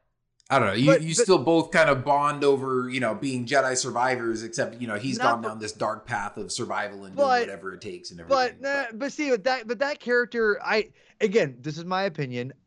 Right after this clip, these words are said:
Speaker 2: I never got that impression like you guys connected. You know, like, I thought, I always
Speaker 1: Eh,
Speaker 2: thought
Speaker 1: not,
Speaker 2: that,
Speaker 1: like,
Speaker 2: oh
Speaker 1: on an emotional level. I'm talking about just in terms of having that sort of similar experience.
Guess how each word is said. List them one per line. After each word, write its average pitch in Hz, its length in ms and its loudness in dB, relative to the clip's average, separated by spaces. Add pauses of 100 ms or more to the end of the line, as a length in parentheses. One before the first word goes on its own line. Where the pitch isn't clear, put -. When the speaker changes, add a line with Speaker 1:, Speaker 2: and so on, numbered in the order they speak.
Speaker 2:
I 208 160 2
never 240 260 4
got 175 280 2
that 175 120 -2
impression 151 480 -4
like 127 140 -6
you 127 80 -10
guys 131 180 2
connected. 113 640 -6 (160)
You 143 140 -4
know, 127 220 2
like, 127 180 2
I 160 120 2
thought, 175 300 4
I 185 200 4
always 196 260 4
Speaker 1:
Eh, 262 80 6
Speaker 2:
thought 156 180 4
Speaker 1:
not, 349 240 4
Speaker 2:
that, 277 60 8
Speaker 1:
like, 254 100 6
Speaker 2:
oh 240 60 6
Speaker 1:
on 226 80 6
an 185 120 6
emotional 139 600 2
level. 98 260 0
I'm 147 100 6
talking 143 200 4
about 117 100 -2
just 127 220 -6
in 123 80 -4
terms 120 260 0
of 107 120 -8
having 107 600 0
that 104 380 -2
sort 110 160 -2
of 95 100 -6
similar 95 400 -6
experience. - 800 -12